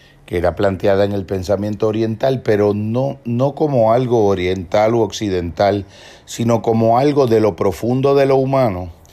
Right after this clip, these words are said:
que resaltaría como natural y como obvio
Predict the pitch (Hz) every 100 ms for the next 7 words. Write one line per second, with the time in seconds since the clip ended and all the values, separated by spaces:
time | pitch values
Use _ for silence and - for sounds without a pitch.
0 | - - - - 101 104 - 104 95 98
1 | 95 107 107 117 117 113 104 98 92 101
2 | 110 - 107 - 107 107 104 - 110 110
3 | 95 87 90